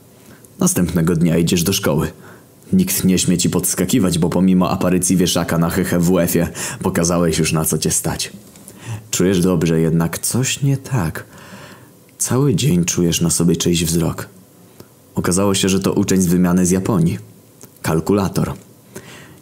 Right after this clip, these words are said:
Nie wiesz, o co chodzi. Typ zawsze tobą gardził przez bycie jebaną ota kurwą i skrzywianie jego kultury. Jednak tym razem w jego wzroku było coś innego. Ten wzrok wydawał się taki, jak w końcu znalazł godnego przeciwnika.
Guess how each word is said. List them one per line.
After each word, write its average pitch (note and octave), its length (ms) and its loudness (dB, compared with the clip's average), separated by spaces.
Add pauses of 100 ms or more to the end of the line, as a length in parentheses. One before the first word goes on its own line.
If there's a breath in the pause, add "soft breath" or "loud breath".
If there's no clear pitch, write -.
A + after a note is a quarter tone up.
Nie F2 100 2
wiesz, E2+ 160 0
o E2 60 0
co F2+ 100 -2
chodzi. E2 400 0 (400 loud breath)
Typ C#3+ 160 0
zawsze C3 320 0
tobą E2+ 280 2
gardził E2+ 360 0
przez E2+ 220 0
bycie F2 240 2
jebaną F2 460 2
ota G2 240 -2
kurwą F#2 480 2 (120)
i A2+ 100 0
skrzywianie F2+ 520 0
jego F2 240 2
kultury. F2+ 460 2 (840 loud breath)
Jednak F2 360 2
tym A#2+ 240 0
razem E2+ 320 2
w E2 40 2
jego F2 200 2
wzroku E2 380 0
było B2 240 2
coś A2+ 240 -2
innego. A2 580 0 (680 loud breath)
Ten D#2+ 200 0
wzrok E2 440 0
wydawał E2 380 2
się - 140 -2
taki, F2 320 -2
jak E2 200 -2
w - 120 -6
końcu F#2 440 -2
znalazł F2 400 0
godnego F2 460 2
przeciwnika. A2+ 800 -2